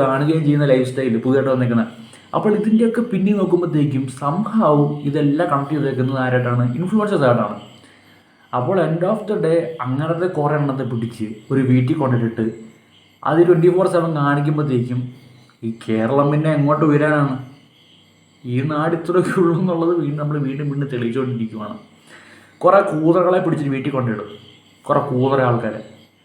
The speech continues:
എന്നിട്ട് അതിങ്ങനെ നാട്ടുകാരെ കാണിക്കും ഫുൾ ടൈം. നമ്മളത് കണ്ടു കഴിയുമ്പോഴത്തേക്കും സത്യം പറഞ്ഞാൽ genuinely സ്ക്രിപ്റ്റ് ആയതുകൊണ്ടാണെന്ന് തോന്നുന്നു, ഇൻട്രസ്റ്റിംഗ് ആയിട്ട് തോന്നും. ഞാൻ തന്നെ കണ്ടിരുന്നു പോയില്ലേ, ഹേറ്റർ ആയിട്ടുള്ള ഞാൻ പറയും ഈ പു-, സീസൺ സെവൻ കണ്ടിരുന്നു പോയി. അപ്പം,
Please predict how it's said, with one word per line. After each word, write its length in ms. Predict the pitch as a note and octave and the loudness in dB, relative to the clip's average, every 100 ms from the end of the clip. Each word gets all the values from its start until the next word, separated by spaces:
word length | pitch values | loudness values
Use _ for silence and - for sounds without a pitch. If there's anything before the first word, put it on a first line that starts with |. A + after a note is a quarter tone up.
| _ _ _ | _ _ _
എന്നിട്ട് 180 | - E3 | -2 2
അതിങ്ങനെ 320 | D#3+ F3+ F3+ F3 | 2 2 -2 -2
നാട്ടുകാരെ 320 | D#3 D3+ D#3+ D3+ | 0 2 0 0
കാണിക്കും 300 | B2 A#2 A2 - - | 0 0 -2 -8 -4
ഫുൾ 160 | C3 A#2 | -2 -2
ടൈം. 120 | A2+ - - _ _ _ _ _ - | -4 -8 -20 _ _ _ _ _ -6
നമ്മളത് 320 | D3+ G3 G3+ G3 | 0 2 2 2
കണ്ടു 220 | F3+ F#3+ G3+ | 0 0 2
കഴിയുമ്പോഴത്തേക്കും 720 | F3+ F3+ F3 D#3 E3+ D#3+ F3 - - - _ _ _ _ _ | 2 0 -4 -4 -4 -4 -8 -10 -18 -20 _ _ _ _ _
സത്യം 220 | F#3 F#3+ A3+ | -4 2 4
പറഞ്ഞാൽ 180 | A#3 A#3 G3 | 4 4 4
genuinely 440 | G3 G#3 G#3+ A3 G3 - | 4 2 2 2 2 0
സ്ക്രിപ്റ്റ് 380 | - F3 - G3+ G3 | 2 0 0 0 2
ആയതുകൊണ്ടാണെന്ന് 440 | G#3 G#3 G3+ F3+ | 2 0 0 0
തോന്നുന്നു, 300 | D#3 D#3 D#3 D3+ - - | 2 0 -2 -6 -12 -8
ഇൻട്രസ്റ്റിംഗ് 420 | E3+ G3+ G#3 A3 A3 | 0 0 2 4 4
ആയിട്ട് 160 | G#3+ G#3 | 4 2
തോന്നും. 260 | F3+ F3+ - - - - - | 0 -2 -4 -12 -20 -20 -10
ഞാൻ 120 | F3+ G3 | -2 0
തന്നെ 160 | G3+ G3 F#3+ - | 0 0 -2 0
കണ്ടിരുന്നു 320 | E3 F3 E3+ D3 | 2 4 2 2
പോയില്ലേ, 260 | B2 A2+ A#2+ - | 2 0 -2 -2
ഹേറ്റർ 300 | E3+ F#3+ G3+ | 0 2 2
ആയിട്ടുള്ള 220 | F3+ F#3 F3+ | 2 2 0
ഞാൻ 100 | F3+ F3+ | -2 0
പറയും 220 | F3 E3+ E3+ | 2 2 2
ഈ 40 | E3 | 0
പു-, 100 | D#3 | -4
സീസൺ 240 | D#3 D#3 E3+ E3 | -2 0 -2 -2
സെവൻ 180 | D#3 D#3 | -4 -2
കണ്ടിരുന്നു 360 | C#3 C3+ B2+ A#2+ | -4 -6 -4 -2
പോയി. 120 | A2 A2 - - - - - | -2 -4 -14 -20 -20 -20 -6
അപ്പം, 200 | D3 F#3+ | 0 2